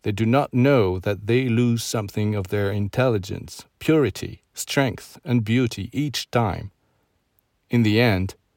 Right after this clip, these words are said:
when everything is spent, they find that they have become stupid, ugly, weak, and sick. The initiates did not give human beings these rules and methods to rob them of their freedom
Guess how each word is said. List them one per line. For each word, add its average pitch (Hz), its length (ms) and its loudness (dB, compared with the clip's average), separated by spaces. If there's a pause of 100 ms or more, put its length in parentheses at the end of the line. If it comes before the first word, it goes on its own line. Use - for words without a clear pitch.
(380)
when 113 200 0 (100)
everything 170 520 2
is 147 100 -2
spent, - 520 -4 (540)
they 107 100 -2
find 117 440 2
that 113 180 -2
they 127 180 0
have 120 460 -6
become 107 420 -4
stupid, - 680 -8 (220)
ugly, 90 480 -4 (180)
weak, 120 500 -2 (100)
and 104 180 -4
sick. - 460 -8 (1500)
The 107 220 0
initiates 107 580 2
did 110 200 -2
not 123 320 2
give 123 220 2
human 135 380 2
beings 104 440 2
these 104 320 -2
rules 104 420 2
and 98 160 0
methods 110 540 0
to 107 140 -2
rob 107 380 2
them 92 340 -2
of 101 200 -6
their 95 140 -2
freedom 90 580 -4